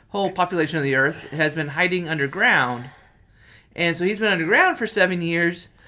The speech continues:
but before he went underground, he had a girlfriend, and he just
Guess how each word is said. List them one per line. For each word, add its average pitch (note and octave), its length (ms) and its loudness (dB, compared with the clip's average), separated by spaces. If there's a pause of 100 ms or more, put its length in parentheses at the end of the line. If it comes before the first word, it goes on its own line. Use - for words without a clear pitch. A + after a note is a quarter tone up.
(220)
but F3 100 -6
before G#3+ 400 2
he G3+ 160 -2
went F3+ 180 -2
underground, F3+ 720 2 (520)
he G3 100 -4
had F3 120 6
a E3+ 40 2
girlfriend, C3+ 720 -2
and D3+ 300 -4
he F#3+ 140 -8
just - 460 -6